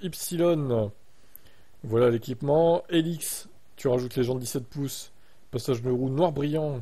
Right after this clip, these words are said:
chargeur smartphone à induction, caméra de recul, surveillance des angles morts et la série limitée. Siège avant chauffant, siège conducteur électrique et massant. La voiture commence à trente-quatre mille huit cents euros. Alors,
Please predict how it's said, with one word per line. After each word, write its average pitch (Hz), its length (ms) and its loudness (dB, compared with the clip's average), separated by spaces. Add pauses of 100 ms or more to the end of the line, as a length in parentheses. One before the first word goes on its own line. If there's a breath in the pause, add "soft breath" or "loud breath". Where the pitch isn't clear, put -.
chargeur 147 380 -6
smartphone 156 380 -2
à 151 40 2
induction, 147 560 -4
caméra 165 320 0
de 160 80 0
recul, 160 540 -2 (440 soft breath)
surveillance 147 340 0
des 127 160 -2
angles 139 160 2
morts 143 380 0 (180)
et 139 80 0
la 113 360 4
série 135 300 0
limitée. 143 480 0 (400 soft breath)
Siège 139 240 4
avant 127 180 2
chauffant, 175 380 -2
siège 156 220 -4
conducteur 131 640 -2
électrique 160 520 -2
et 190 60 -2
massant. 123 580 -4 (1500)
La 120 100 2
voiture 123 280 2
commence 139 280 0
à 123 40 -2
trente-quatre 135 540 -2
mille 123 200 -4
huit 107 80 -4
cents - 160 -4
euros. 113 220 0 (1900 soft breath)
Alors, 107 280 -2